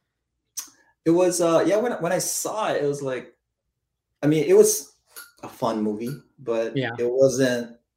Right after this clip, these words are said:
Speaker 1: the Zack Snyder movie that we're
Speaker 2: Yeah.
Speaker 1: accustomed to, you know, so it's, it's, you can totally tell the difference after B V S and then to
Speaker 2: Going
Speaker 1: that
Speaker 2: to that,
Speaker 1: Justice League,
Speaker 2: yeah.
Speaker 1: but yeah, I mean, it was a fun movie, but otherwise it's just a chopped up movie that's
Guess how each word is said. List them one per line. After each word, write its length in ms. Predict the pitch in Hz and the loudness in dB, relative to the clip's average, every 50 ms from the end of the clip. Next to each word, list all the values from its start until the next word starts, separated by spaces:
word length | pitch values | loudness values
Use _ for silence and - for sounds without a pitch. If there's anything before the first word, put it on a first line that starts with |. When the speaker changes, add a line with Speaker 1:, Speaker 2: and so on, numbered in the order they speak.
| _ _ _ - | _ _ _ -20
Speaker 1:
the 160 | - 98 101 | -14 -14 -12
Zack 240 | - - 110 104 101 | -10 -8 -8 -8 -8
Snyder 320 | - - 143 151 143 117 | -8 -4 -2 0 0 0
movie 320 | 98 98 98 95 98 104 107 113 | 0 0 -4 -6 -6 -6 -6 -6
that 220 | 113 95 90 - | -6 -8 -8 -6
we're 200 | 104 104 104 101 | -4 -4 -2 -2
Speaker 2:
Yeah. 140 | 101 95 98 - | -4 -6 -10 -16
Speaker 1:
accustomed 460 | - - _ - - - - 113 107 | -18 -20 _ -20 -14 -10 -8 -8 -8
to, 340 | - 120 117 127 139 143 - _ _ _ _ _ _ _ _ _ _ _ _ | -6 -6 -6 -6 -6 -10 -12 _ _ _ _ _ _ _ _ _ _ _ _
you 160 | - 117 110 | -10 -8 -6
know, 180 | 110 110 107 107 | -4 -4 -4 -4
so 140 | 107 110 101 | -4 -4 -2
it's, 300 | 101 110 107 - - _ _ - | -4 -4 -4 -6 -16 _ _ -8
it's, 200 | 120 120 117 - | -6 -6 -4 -2
you 60 | 151 | 0
can 120 | 143 160 | 0 0
totally 260 | 151 - 147 139 135 | 0 2 2 2 2
tell 180 | 131 - 131 117 | 2 2 2 2
the 80 | 113 107 | 2 2
difference 540 | 107 120 117 113 110 104 104 - - - | 2 2 0 0 -4 -8 -8 -8 -10 -10
after 260 | 110 113 113 - 120 104 | -10 -10 -8 -6 -6 -6
B 200 | 101 107 104 98 | -4 -4 -6 -4
V 180 | 95 104 101 | -4 -2 -2
S 220 | 101 101 95 - 104 | -2 -2 -4 -4 -8
and 120 | 101 98 | -8 -8
then 320 | 98 92 92 92 104 - _ _ _ _ _ _ _ _ _ _ _ _ _ _ - | -6 -8 -8 -10 -12 -16 _ _ _ _ _ _ _ _ _ _ _ _ _ _ -10
to 80 | 107 | -6
Speaker 2:
Going 120 | 110 107 98 | -6 -6 -6
Speaker 1:
that 100 | 101 92 | -6 -6
Speaker 2:
to 60 | 98 | -6
that, 0 | |
Speaker 1:
Justice 240 | 98 95 - - - - - | -6 -6 -6 -10 -12 -12 -12
League, 160 | 95 - - | -12 -12 -12
Speaker 2:
yeah. 60 | - - | -14 -12
Speaker 1:
but 120 | - - - - - - - | -12 -12 -12 -12 -14 -20 -14
yeah, 400 | 139 127 131 127 120 117 143 - - _ _ _ _ _ _ _ _ _ - | -10 -6 -4 -4 -4 -4 -6 -10 -18 _ _ _ _ _ _ _ _ _ -8
I 40 | |
mean, 200 | 127 131 123 120 | -6 -6 -4 -4
it 80 | 113 113 | -4 -4
was 140 | 120 120 - | -4 -6 -6
a 40 | 117 | -8
fun 280 | - - 135 131 127 | -6 -4 -4 -2 -2
movie, 260 | 127 139 143 139 123 | 0 -2 0 -2 -2
but 240 | 110 101 110 107 - | -4 -2 -2 -4 -2
otherwise 680 | 110 110 110 117 107 104 104 101 101 95 95 - - - | -4 -4 -4 -2 -2 -2 -2 -2 -4 -4 -6 -8 -12 -10
it's 180 | 117 107 - | -10 -10 -10
just 260 | - 107 - - - - | -10 -12 -10 -10 -10 -12
a 60 | 107 | -12
chopped 440 | - - 104 104 - - - - - | -14 -10 -8 -8 -10 -10 -14 -8 -8
up 280 | 107 - - - - | -8 -8 -8 -12 -14
movie 300 | 98 101 104 95 95 98 | -12 -12 -10 -10 -10 -10
that's 500 | 95 95 92 - - - - - - - | -8 -10 -10 -10 -12 -14 -14 -16 -16 -16